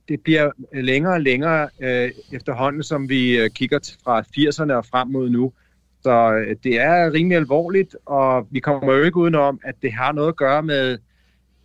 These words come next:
belastninger med næringssalte, kvælstof, men også fosfor. Og så har de her klimaforandringer også en betydning, når vi har de her meget våde vintre, hvor det strømmer ud med næringsstoffer fra vores, øh, landbrugsarealer især.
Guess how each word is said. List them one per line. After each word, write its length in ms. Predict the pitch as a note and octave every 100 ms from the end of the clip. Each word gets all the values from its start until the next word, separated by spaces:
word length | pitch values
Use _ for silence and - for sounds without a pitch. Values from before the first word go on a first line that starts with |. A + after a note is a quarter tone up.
| _
belastninger 520 | B2+ C#3 D#3+ F3 D#3+
med 100 | C#3+
næringssalte, 920 | B2+ B2+ F#3 - E3+ D3 C#3 D#3 C#3+ C3+ _ _ -
kvælstof, 640 | C3+ D#3+ D#3 E3 D3+ C3+ - -
men 160 | C#3 A#2+
også 280 | B2+ C#3+ -
fosfor. 540 | C#3 C#3+ - E3 D3+ _ _ _ _ _ _ -
Og 80 | B2+
så 460 | - D3+ D#3 D#3+ - _ - - _ -
har 260 | E3 E3 D#3+
de 100 | E3+
her 220 | D#3+ D#3
klimaforandringer 920 | - D#3+ E3+ F3+ E3 C#3+ C3 C3+ B2+
også 360 | B2 A#2+ D#3 G#3
en 80 | G3
betydning, 560 | F#3 - F3 E3 D3+
når 100 | D3
vi 100 | B2+ B2+
har 160 | C#3+
de 80 | C3+
her 140 | C#3+ C3+
meget 360 | A#2+ C3+ C3+
våde 360 | A#2+ C3+ E3+ D3
vintre, 500 | C#3 D3+ - D#3+ D3 _ _ _ _ -
hvor 140 | C3
det 140 | C3
strømmer 360 | - C3 D3 E3+
ud 140 | D#3
med 120 | D3 C#3
næringsstoffer 680 | B2 C#3 D3 D#3 C#3 -
fra 180 | B2 C3+
vores, 520 | G#2+ A#2 A2+ A2+ -
øh, 240 | A#2+ A2 G#2+
landbrugsarealer 840 | B2+ C3 E3+ D3+ C#3 C3+ C3 B2+
især. 580 | A#2 - D3 D#3 D3